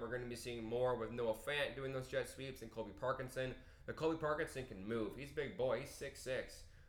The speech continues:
uh, from Stanford. I really enjoyed him. He, I thought he's just never really been utilized the proper way. A lot of us, you know, this is a pipe dream of a, of a, you know, of a thought,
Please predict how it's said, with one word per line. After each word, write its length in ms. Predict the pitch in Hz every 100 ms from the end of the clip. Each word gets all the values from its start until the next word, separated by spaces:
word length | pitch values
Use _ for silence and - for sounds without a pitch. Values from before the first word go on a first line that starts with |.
| -
uh, 160 | 107 107
from 160 | 107
Stanford. 600 | 107 107 110 110 110 110 110
I 60 | 113
really 260 | 120 113
enjoyed 400 | 110 110 113 110
him. 340 | 113 110 110 107 - - -
He, 160 | - 127
I 80 | 123
thought 460 | 127 120 110 - 127
he's 200 | 127 127
just 180 | 120
never 260 | 120 120 120
really 180 | 123 117
been 280 | 120 110 107
utilized 640 | 123 120 117 120 117 -
the 80 | 110
proper 400 | 127 113 110 104
way. 340 | 113 117 117
A 80 | 95
lot 220 | 110 123
of 100 | 120
us, 260 | 120 120 -
you 80 |
know, 320 | 113 113 110 107
this 140 | 110
is 80 | 107
a 60 |
pipe 340 | - 113 110 107
dream 220 | 110 110
of 120 | 101
a, 20 | 101
of 340 | 98 - 101
a, 340 | 98 95 90
you 60 | 92
know, 80 | 87
of 80 | 92
a 60 |
thought, 440 | - 107 104 101